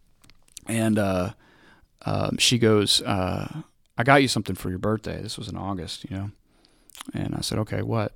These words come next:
And she sh-, shows me this piece of paper, and as a, on the bottom of the piece of paper is a really terribly, uh,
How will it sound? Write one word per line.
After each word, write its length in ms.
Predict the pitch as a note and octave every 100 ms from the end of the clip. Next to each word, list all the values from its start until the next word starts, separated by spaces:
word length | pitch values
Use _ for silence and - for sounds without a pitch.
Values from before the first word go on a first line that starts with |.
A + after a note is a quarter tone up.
| -
And 480 | A2 A2 G#2 G#2+ - -
she 320 | - A2+ A2
sh-, 340 | - - - - -
shows 380 | - - A2+ A2+
me 60 | A#2
this 140 | G#2+
piece 220 | - A#2+
of 80 | A2+
paper, 380 | B2+ C#3+ G#2 G2+
and 200 | - A2
as 120 | G#2+
a, 140 | G2+ - -
on 160 | G#2+ A2
the 80 | G#2+
bottom 360 | - A#2 C#3
of 60 | C#3+
the 60 | C3
piece 240 | C#3 -
of 80 | -
paper 320 | C3 C#3 A#2+
is 120 | A2
a 60 | G#2
really 560 | G#2+ A#2+ C3 B2+ A#2+ - - - _ -
terribly, 920 | - - C3 C3+ C3 A#2 A2+ A2+ A2+ - - - - - -
uh, 640 | A2 G#2 G2+ G#2 G#2+ A2